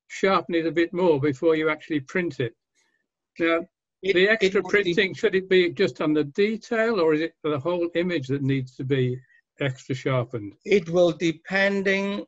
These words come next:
Speaker 2: <sighs> you see, sharpening is something that is so personal. Um,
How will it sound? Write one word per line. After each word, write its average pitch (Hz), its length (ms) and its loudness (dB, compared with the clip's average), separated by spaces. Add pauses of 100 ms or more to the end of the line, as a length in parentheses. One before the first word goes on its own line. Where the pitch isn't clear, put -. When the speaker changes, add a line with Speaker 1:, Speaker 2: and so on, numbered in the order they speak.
(560)
Speaker 2:
<sighs> - 1200 -14
you 180 80 -6
see, 214 380 2
sharpening 220 840 -2
is 165 180 -2
something 185 400 0
that 170 180 0
is 143 160 -4
so 175 160 2 (100)
personal. 147 640 0 (920)
Um, 139 640 2